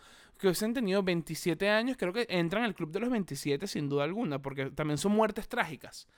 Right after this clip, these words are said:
Son muertes trágicas, son jóvenes y son músicos increíbles que de verdad dejaron una huella y que dejaron a la gente con ganas de muchísimo más. Porque, por ejemplo, Cancerbero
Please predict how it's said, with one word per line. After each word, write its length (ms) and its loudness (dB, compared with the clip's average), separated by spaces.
Son 180 2
muertes 260 2
trágicas, 680 -2
son 320 6
jóvenes 600 2
y 140 -2
son 220 2
músicos 440 0
increíbles 720 2
que 100 -2
de 120 4
verdad 320 2
dejaron 360 2
una 160 0
huella 440 0
y 140 -4
que 120 6
dejaron 340 6
a 40 4
la 100 2
gente 240 -2
con 160 -4
ganas 240 0
de 80 -2
muchísimo 500 -2
más. 460 0
Porque, 240 -2
por 160 -4
ejemplo, 260 -6
Cancerbero 680 -2